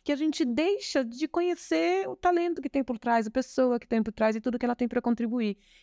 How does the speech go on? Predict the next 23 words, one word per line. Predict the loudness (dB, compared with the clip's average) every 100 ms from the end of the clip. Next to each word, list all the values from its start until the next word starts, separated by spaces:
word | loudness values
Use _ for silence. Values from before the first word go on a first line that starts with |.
| -2
Então, | 0
acho | 0 -2
que |
essa, | -2 0 0
essa | 0 0
mudança | 0 2 0 -2
do | 0
olhar | 0 0 2 2 2 0
pra | -2 -2
pessoa | -2 -2 -2
com | 0
deficiência | -2 -2 -2 -2 0 -2 -8 _ 0
é |
a | 0
principal | 2 0 -2 -6 _ 0 2 2
barreira | 2 2 0 0 0 0
atitudi-, | -2 -4 -6 -2 -2 0
atitudinal | -2 0 0 2 2 2
que |
a | 0
gente | 0 -2
precisa | -2 -2 -2 -4 0 0
aprender | 2 0 0 0 0 -2